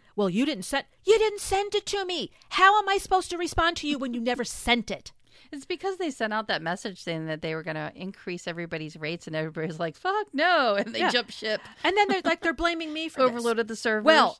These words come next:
Speaker 1: it could be because he has an iPhone eight that it, um, it's not compatible. I said,
Speaker 2: "What's
Speaker 1: "How
Speaker 2: not
Speaker 1: s-,"
Speaker 2: compatible?"
Speaker 1: I said, with Mint Mobile, I said, "How stupid do you think I am? I made sure it was compatible before I had him sign up. I put
Speaker 2: Yeah.
Speaker 1: in the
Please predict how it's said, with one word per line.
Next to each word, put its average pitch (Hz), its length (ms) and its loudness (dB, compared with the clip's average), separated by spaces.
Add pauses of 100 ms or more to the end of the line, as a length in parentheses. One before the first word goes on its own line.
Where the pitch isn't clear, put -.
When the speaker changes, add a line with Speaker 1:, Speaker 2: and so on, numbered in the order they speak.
Speaker 1:
it 262 160 6
could 269 280 -4
be 302 280 -2
because 208 320 -6
he 220 120 -8
has 214 160 -6
an 196 120 -12
iPhone 208 440 -4 (100)
eight 294 320 -2 (240)
that 190 360 -2 (100)
it, 214 300 -6
um, 190 340 -2 (120)
it's 220 200 -4
not 220 180 -2
compatible. 226 640 -2
I 277 100 -2
said, 339 300 0 (640)
Speaker 2:
"What's - 260 -4
Speaker 1:
"How - 100 4
Speaker 2:
not 370 100 6
Speaker 1:
s-," 440 80 0
Speaker 2:
compatible?" 403 580 -2
Speaker 1:
I 285 80 8
said, 285 340 0
with 254 180 -2
Mint 226 140 -2
Mobile, 208 280 -2
I 170 80 0
said, 240 200 -4
"How 370 120 2
stupid 403 340 0
do 349 80 -4
you 320 60 -4
think 311 200 -8
I 254 80 -4
am? 240 280 -8 (360)
I 359 240 2 (100)
made 330 440 -2
sure 403 480 4
it 269 80 -6
was 247 160 0
compatible 277 680 0 (180)
before 277 720 4
I 220 80 6
had 196 240 0
him 165 120 -8
sign 156 320 -8
up. 127 180 -6 (300)
I 269 140 6
put 285 220 0
Speaker 2:
Yeah. 277 60 -2
Speaker 1:
in 262 60 -6
the 247 160 -4